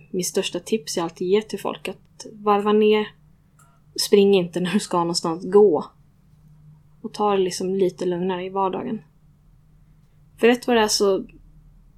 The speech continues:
kanske den där personen som man har en sån stark kontakt med, så kanske inte den personen finns kvar. Det är någonting jag ofta tänker på efter att min släkting gick bort. Att om vi hade pratat mer om det,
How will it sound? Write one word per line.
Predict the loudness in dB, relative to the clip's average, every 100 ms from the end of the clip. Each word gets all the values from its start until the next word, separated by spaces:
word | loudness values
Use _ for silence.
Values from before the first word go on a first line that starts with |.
| -6
kanske | -2 2
den | 2
där | 2
personen | 0 0 4 4 4
som | 0 -4 -4 -2
man | -2 -2
har | -2
en | -2
sån | -4 -6 -8 -10
stark | -12 -4 0 0 -2 -10
kontakt | -8 -6 -8 -6
med, | -8 -8 _ _ _ _ -18
så | -6
kanske | -2 -2 -4
inte | -4
den | -6 -6
personen | -8 -10 -8
finns | -10 -8
kvar. | -6 -6 -8 _ _ _ _ _ _ _ _ _ _ _ _ _ _ _ _ -20 -20 -20 -20 -20 -20 -20 2
Det | 6
är |
någonting | 6 6 2
jag | 2 2
ofta | -2 -8
tänker | -8 -8 -8
på | -8 -10 -18 -20 -20 -20 -20 -20 -16 -10
efter | -10 -10
att | -8
min | -8
släkting | -8 -10 -8 -10
gick | -10
bort. | -18 -18 -18 -20 _ -20 -20 -20 -20 -20 -20 -20 -20 -20 -20 -8
Att | -6 0
om | 6
vi | 6
hade | 6 2
pratat | 2 2 2 2
mer | 6 8 6 2
om | -4
det, | -6